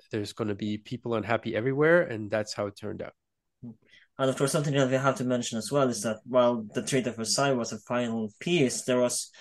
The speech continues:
Speaker 2: the Allied powers agreed to not, had not make a separate, and that's one, one of the reasons why the war went on so long, is that they agreed no separate peace with Germany or no separate peace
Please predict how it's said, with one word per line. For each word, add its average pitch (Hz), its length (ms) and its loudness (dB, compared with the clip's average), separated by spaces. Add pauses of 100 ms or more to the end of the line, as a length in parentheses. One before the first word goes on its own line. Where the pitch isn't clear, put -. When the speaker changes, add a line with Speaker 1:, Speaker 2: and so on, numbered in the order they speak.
(320)
Speaker 2:
the 131 180 0
Allied 151 380 8
powers 139 680 2 (160)
agreed 127 640 0
to 113 160 -4
not, 110 180 -6
had 131 180 0
not 170 360 4
make 127 200 4
a 131 60 -4
separate, 113 360 -2
and 123 120 2
that's 147 180 4
one, 131 260 6
one 131 180 4
of 127 80 0
the 123 100 0
reasons 135 340 -2
why 120 140 4
the 120 80 0
war 120 220 2
went 113 200 -4
on 135 260 0
so 123 180 -2
long, 110 340 0
is 120 120 -6
that 113 180 -4
they 117 240 -2 (160)
agreed 117 440 -4 (460)
no 135 420 6
separate 135 600 0
peace 135 600 -2
with 117 240 -2
Germany 120 560 0
or 110 380 -2
no 120 200 2
separate 110 460 -6
peace 117 520 -6